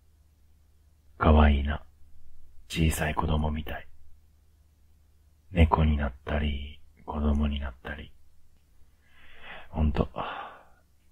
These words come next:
一緒にいて飽きない。なんで怒ってんの？ムーって怒ってんのも可愛い。もっと怒ってみてよ。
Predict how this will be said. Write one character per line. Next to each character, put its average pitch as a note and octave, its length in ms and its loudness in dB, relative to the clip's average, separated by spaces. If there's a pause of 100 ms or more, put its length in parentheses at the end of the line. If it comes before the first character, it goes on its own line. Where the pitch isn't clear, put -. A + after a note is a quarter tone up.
(160)
一 D2 140 -4
緒 - 200 0
に D2+ 140 2
い D2+ 40 0
て D#2+ 120 -2
飽 D#2 100 -2
き - 140 -8
な D#2 160 -2
い。 D2+ 140 -8 (2500)
な D#2 240 6
ん D2 60 6
で D2+ 80 6
怒 D2+ 220 6
っ - 40 -4
て - 160 -4
ん D#2 100 0
の？ D#2 160 -6 (1400)
ム D#2+ 160 4
ー D2 240 4
っ - 40 -6 (300)
て - 400 -10 (220)
怒 - 220 0
っ D2+ 40 4
て - 160 -6
ん D2 80 -2
の D2 80 -6
も C#2+ 140 -8
可 D2 200 -4
愛 D2 160 -4
い。 D2 240 -12 (2500)
も F#2 160 10
っ E2+ 80 8
と F2 140 6
怒 D#2+ 160 6
っ - 20 2
て - 140 0
み E2 100 4
て D#2+ 80 2
よ。 C#2+ 180 0